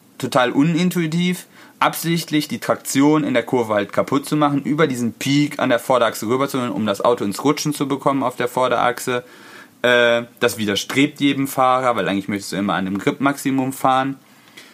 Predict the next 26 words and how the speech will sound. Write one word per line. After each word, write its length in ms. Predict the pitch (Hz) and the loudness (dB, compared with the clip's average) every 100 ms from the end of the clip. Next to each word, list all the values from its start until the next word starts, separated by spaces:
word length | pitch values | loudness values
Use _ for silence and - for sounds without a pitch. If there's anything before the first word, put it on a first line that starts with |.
| _ - | _ 0
Da, 220 | 135 - | 0 0
zweitens, 440 | 147 147 143 151 | 2 2 2 -2
das 140 | 113 - | -4 -2
Fahrzeug 640 | 120 117 - 95 92 - | 2 0 0 -6 -6 0
rutscht, 480 | 160 196 - - - _ - - _ _ | 2 2 -4 -8 -16 _ -20 -20 _ _
äh, 320 | 127 127 127 123 | 2 2 2 0
und 280 | 127 127 117 - - - | -2 -2 -6 -14 -18 -6
muss 300 | 131 151 - | 0 0 0
quasi, 720 | - 120 117 110 107 101 101 139 - - - | 2 2 2 -2 -2 -4 -6 -12 -14 -12 -6
also 180 | - 117 | -4 -2
muss, 220 | 120 147 | 0 0
der 140 | 104 98 | 0 0
Fahrer 240 | 127 120 | 0 2
muss 200 | 127 147 | 0 -2
berechnen, 520 | - 107 120 - 120 | -2 0 0 0 0
wann 160 | 110 117 | 2 2
der 180 | 104 101 | 0 2
Reifen 340 | 107 110 101 | 0 0 -4
wieder 200 | 92 85 | -4 -4
packt. 460 | - 160 - - - - - - - - | -2 -2 -2 -10 -16 -20 -20 -20 -20 -4
Ansonsten 400 | 117 117 120 110 | 0 2 0 -2
hast 160 | 101 101 | -4 -2
du 40 | |
einen 100 | 101 | -2
hohen 240 | 95 95 | -2 -2
Zeitverlust. 800 | - 139 - 151 147 147 - - | 0 0 2 2 2 0 -4 -12